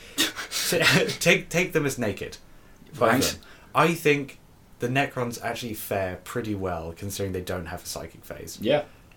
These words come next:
Speaker 2: Like, all the shit you can throw at them in the psychic phase, like, the Necrons, they're the masters of taking punishment and then coming back.
Speaker 1: Right. Well, no, they, they are survivable fuckers.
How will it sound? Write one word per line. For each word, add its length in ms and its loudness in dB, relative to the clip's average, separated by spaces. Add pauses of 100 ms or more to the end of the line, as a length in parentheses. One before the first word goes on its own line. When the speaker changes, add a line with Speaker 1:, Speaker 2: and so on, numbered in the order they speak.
Speaker 2:
Like, 220 0
all 140 6
the 160 2
shit 240 2
you 120 -2
can 140 -4
throw 240 4
at 80 2
them 100 0
in 100 -4
the 60 -6
psychic 360 -2
phase, 280 -2
like, 220 -4
the 80 4
Necrons, 540 0 (200)
they're 160 2
the 100 0
masters 600 0
of 200 -8
taking 500 -4 (220)
punishment 720 -8
and 160 -8
then 140 -8
coming 260 -10
back. 380 -14 (280)
Speaker 1:
Right. 480 0 (380)
Well, 140 10
no, 40 6
they, 140 4
they 240 8
are 100 6
survivable 540 0
fuckers. 420 -8